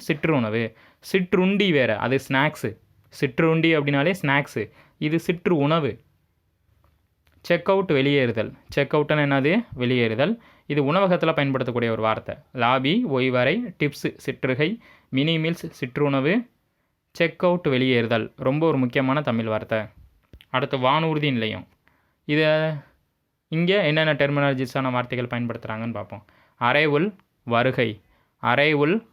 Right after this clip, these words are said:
வருகை. டிபாஸ்டர், புறப்பாடு. டிபாஸ்டர், புறப்பாடு. கன்வேயர் பெல்ட், ஊர்தி பட்டை. கன்வேயர் பெல்ட், ஊர்தி பட்டை. டேக் ஆஃப், வானூர்தி கிளம்புதல். வார்த்தையை பாருங்க.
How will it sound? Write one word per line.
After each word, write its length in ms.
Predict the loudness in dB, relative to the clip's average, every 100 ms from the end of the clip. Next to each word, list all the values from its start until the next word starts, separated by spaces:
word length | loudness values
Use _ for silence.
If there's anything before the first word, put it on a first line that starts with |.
| _
வருகை. 500 | -2 0 0 -4 -6 _ _ _ -4
டிபாஸ்டர், 600 | -2 0 -2 0 -2 -2 -2
புறப்பாடு. 640 | 0 0 0 0 0 -4 -8 -8
டிபாஸ்டர், 560 | -4 -2 -2 -2 -4 -4 -4
புறப்பாடு. 560 | -2 0 -2 -2 -4 -10 _ _ -2
கன்வேயர் 540 | 0 2 2 2 2
பெல்ட், 440 | 0 0 -4 -10 -8
ஊர்தி 480 | -2 0 2 0 -2
பட்டை. 640 | -2 -4 -4 -4 -4 -8 -4
கன்வேயர் 420 | -2 2 2 2
பெல்ட், 340 | 2 0 -2 -8 _ _ _
ஊர்தி 420 | -4 -2 0 0
பட்டை. 540 | 0 -2 -2 -4 -4 -8 _
டேக் 300 | 0 0 0
ஆஃப், 220 | 0 0 -6 -20 _ _ -6 0
வானூர்தி 800 | 2 4 2 2 2 0 -2 0
கிளம்புதல். 480 | 0 0 0 -4 -6 _ _
வார்த்தையை 400 | -6 -4 -2 -2 0
பாருங்க. 460 | 0 -2 -4 -4